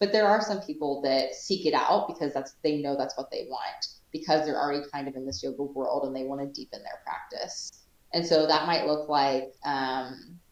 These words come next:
leading you through a yoga nidra session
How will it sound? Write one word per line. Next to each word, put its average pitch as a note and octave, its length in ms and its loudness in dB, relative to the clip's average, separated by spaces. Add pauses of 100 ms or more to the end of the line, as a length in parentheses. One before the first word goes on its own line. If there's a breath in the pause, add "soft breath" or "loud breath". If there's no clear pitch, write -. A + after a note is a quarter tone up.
(400)
leading E3+ 500 6 (140)
you D#3+ 260 0
through D#3 580 6
a D3 80 -2
yoga D3 460 0
nidra C#3 340 -6
session C#3 720 -4